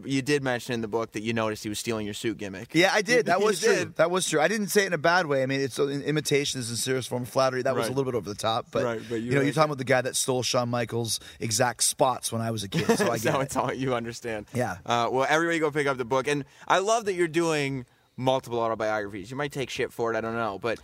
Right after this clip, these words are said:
Speaker 2: Well, I
Speaker 1: because
Speaker 2: take shit for it, I think, uh, the, on the outskirt, but when you read them, all the books are, are very good.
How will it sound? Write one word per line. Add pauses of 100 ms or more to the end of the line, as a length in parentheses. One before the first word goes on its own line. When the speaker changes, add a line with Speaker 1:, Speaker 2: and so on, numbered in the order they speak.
(300)
Speaker 2:
Well,
I
Speaker 1:
because
Speaker 2:
take
shit
for
it,
I
think,
uh,
the,
on
the
outskirt,
but
when
you
read
them,
all
the
books
are,
are
very
good.